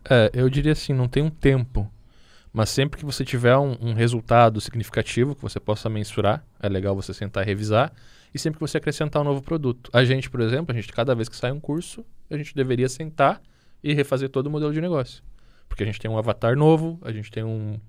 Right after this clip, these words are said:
um, uma proposta de valor nova, a gente vai ter canais novos pra atingir, né? Por exemplo, ah, entrou o Laravel Developer, fóruns de Laravel, é, é, canais de Laravel no Telegram começam a ser canais novos pra eu me comunicar,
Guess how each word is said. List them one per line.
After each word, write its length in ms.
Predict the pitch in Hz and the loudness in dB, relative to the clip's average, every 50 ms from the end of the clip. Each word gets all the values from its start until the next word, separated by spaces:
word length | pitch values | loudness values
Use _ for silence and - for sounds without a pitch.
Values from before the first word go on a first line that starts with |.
| - - | -16 -10
um, 180 | 113 110 110 107 - - - | -8 -6 -6 -6 -10 -6 -4
uma 140 | 113 107 98 | -4 -4 -2
proposta 500 | - - 104 - - 127 143 143 - 131 | -2 -4 -2 4 6 6 6 6 4 -2
de 60 | 135 | 0
valor 260 | 123 120 107 110 113 | 0 -2 0 0 2
nova, 400 | 123 120 120 127 139 156 170 170 - - _ _ _ _ _ - - - - - _ _ | 2 4 6 6 6 6 4 -2 -4 -10 _ _ _ _ _ -20 -20 -20 -20 -20 _ _
a 60 | - 107 | -6 -6
gente 240 | 113 - - - 117 | -6 -6 -6 -4 2
vai 120 | 120 117 | 2 2
ter 160 | 117 - 156 156 | 4 2 0 0
canais 460 | - - 156 135 131 127 127 127 123 | 2 0 2 2 4 4 4 4 4
novos 320 | 117 113 120 117 117 - | 4 4 4 4 2 -2
pra 120 | - 107 101 | -6 -6 -6
atingir, 460 | - - - 107 110 107 110 135 160 | -6 -6 -4 -4 -2 -2 -2 -2 -4
né? 180 | 151 127 135 - - - - - _ _ - - - - | -6 -8 -10 -10 -14 -20 -20 -20 _ _ -20 -20 -20 -14
Por 100 | - - | -6 -4
exemplo, 180 | 110 127 127 127 | 0 2 4 2
ah, 60 | 117 | 2
entrou 220 | 113 120 - 135 135 | 0 -2 -2 -2 0
o 40 | |
Laravel 280 | 139 135 131 131 127 127 | 2 2 2 2 0 2
Developer, 560 | 131 127 117 117 113 101 98 95 - 98 90 - _ - - _ | 0 0 2 4 2 2 2 0 -4 -8 -10 -10 _ -20 -20 _
fóruns 460 | - - - 120 127 135 131 110 101 | -14 -2 4 4 4 4 4 0 -4
de 80 | 107 107 | -4 -4
Laravel, 500 | 101 104 110 120 120 104 101 101 110 113 _ _ - - - _ _ _ _ _ - | -2 0 0 0 -2 -4 -6 -8 -14 -18 _ _ -20 -20 -20 _ _ _ _ _ -8
é, 360 | 101 98 95 98 95 92 - - | -6 -4 -2 -2 -2 -4 -4 -6
é, 300 | 90 90 - 98 95 - - | -8 -6 -6 -8 -10 -10 -6
canais 360 | - 104 98 107 107 123 131 | -4 -4 -2 2 2 2 2
de 80 | 123 120 | 2 0
Laravel 340 | 110 107 113 123 117 117 110 | 0 0 2 2 0 -2 -4
no 60 | 101 | -8
Telegram 320 | - 107 104 104 110 113 | -6 -4 -4 -4 -4 -4
começam 280 | 120 143 143 139 - 156 | -6 -4 -6 -4 -4 -4
a 40 | - | -6
ser 60 | 151 | -6
canais 320 | 147 170 156 156 156 160 | -6 -6 -4 -2 -2 -2
novos 240 | 165 151 147 143 143 | 0 0 -2 -2 -4
pra 120 | - 156 147 | -4 -8 -6
eu 40 | |
me 80 | 151 147 | -6 -6
comunicar, 480 | - 156 165 185 185 - 151 147 143 | -6 -6 -6 -6 -6 -4 -4 -4 -6